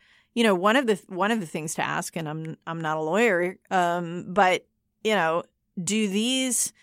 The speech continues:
this Emirati dissident, this Saudi, imprisoned Saudi woman, do they or their families now have, uh, the ability to file suit against American entities because of their involvement in their torture? You know, in other words,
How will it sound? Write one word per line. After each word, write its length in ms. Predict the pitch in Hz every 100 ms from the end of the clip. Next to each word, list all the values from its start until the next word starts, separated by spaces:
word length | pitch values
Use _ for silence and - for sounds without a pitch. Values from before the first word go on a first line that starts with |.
| _ _ -
this 260 | 208 220
Emirati 580 | - 226 233 226 247 233
dissident, 560 | 190 180 165 151 147 170
this 160 | 190
Saudi, 880 | - - 202 208 226 226 214 202 196 -
imprisoned 480 | 190 - 214 214 196
Saudi 360 | 220 208 220
woman, 520 | 196 190 175 170 170 - 185
do 240 | 196 202
they 380 | 170 202 220 233
or 160 | 202 196
their 160 | 175
families 640 | 170 196 202 254 226 185 180
now 320 | 170 165 180
have, 680 | - 165 170 170 175 165 - -
uh, 180 | 175
the 160 | 165 170
ability 460 | 170 175 185 180 175
to 100 | 165
file 420 | - 165 185 190
suit 380 | - - 226 -
against 400 | 185 180 185 202
American 460 | 170 170 185 190
entities 640 | 180 185 - 240 302 311 302
because 380 | - - 202 196
of 160 | 180
their 200 | 180 175
involvement 640 | 175 175 175 180 208 214
in 140 | 185 180
their 180 | 175 170
torture? 520 | - 202 - 392 359 - - - _
You 120 | 233
know, 180 | 247 226 - -
in 120 | 254
other 200 | 285 285
words, 260 | 262 208